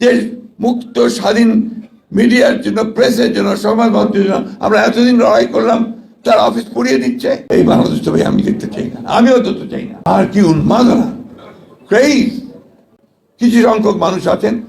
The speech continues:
আপনাদের সোশ্যাল মিডিয়া আমি দেখি না সহজে, যখন দেখি আতঙ্কিত হয়েছি,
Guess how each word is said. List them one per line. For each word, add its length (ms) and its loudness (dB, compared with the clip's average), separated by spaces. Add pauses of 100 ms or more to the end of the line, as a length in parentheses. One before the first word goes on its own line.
(120)
আপনাদের 340 -2
সোশ্যাল 340 0
মিডিয়া 300 0
আমি 100 2
দেখি 220 0
না 140 2
সহজে, 1000 -8
যখন 180 2
দেখি 600 0 (1200)
আতঙ্কিত 680 0
হয়েছি, 440 -2